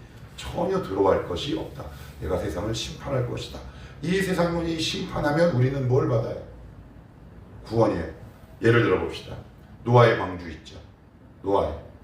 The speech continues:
세상 사람들에게 물은 뭐예요? 심판.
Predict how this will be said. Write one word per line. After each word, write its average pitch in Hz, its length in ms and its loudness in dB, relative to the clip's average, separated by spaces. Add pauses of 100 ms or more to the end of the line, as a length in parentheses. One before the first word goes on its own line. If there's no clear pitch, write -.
(240)
세상 196 300 4
사람들에게 156 960 0
물은 156 380 4
뭐예요? 90 360 2 (1300)
심판. - 640 -2